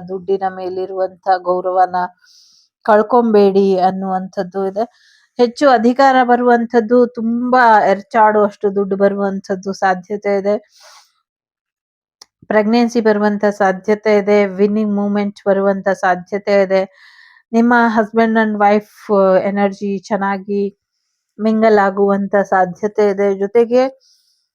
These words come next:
ಸಿಂಗಲ್ ಪೇರೆಂಟಿಗೆ ಮ್ಯಾರೇಜ್ ಆಗುವಂಥ ಸಾಧ್ಯತೆಗಳು ಕೂಡ ಇದೆ.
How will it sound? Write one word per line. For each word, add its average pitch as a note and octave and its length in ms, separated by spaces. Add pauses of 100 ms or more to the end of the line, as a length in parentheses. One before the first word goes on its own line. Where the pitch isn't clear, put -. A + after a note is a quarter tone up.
(120)
ಸಿಂಗಲ್ B3 400
ಪೇರೆಂಟಿಗೆ A#3+ 840
ಮ್ಯಾರೇಜ್ G#3 500
ಆಗುವಂಥ G3 680
ಸಾಧ್ಯತೆಗಳು G3 840
ಕೂಡ F#3+ 260 (160)
ಇದೆ. F3+ 160